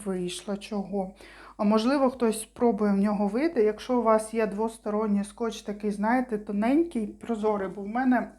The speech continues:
м, основа Получається, він така чорна.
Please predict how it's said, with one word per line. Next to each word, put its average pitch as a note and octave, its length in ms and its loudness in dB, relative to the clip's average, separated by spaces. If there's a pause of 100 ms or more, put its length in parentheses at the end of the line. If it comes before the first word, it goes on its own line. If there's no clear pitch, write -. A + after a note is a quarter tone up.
(120)
м, G3+ 260 0 (140)
основа A3+ 540 0 (260)
Получається, G3+ 580 -2
він G#3 140 0
така G#3 220 -6
чорна. D4 600 2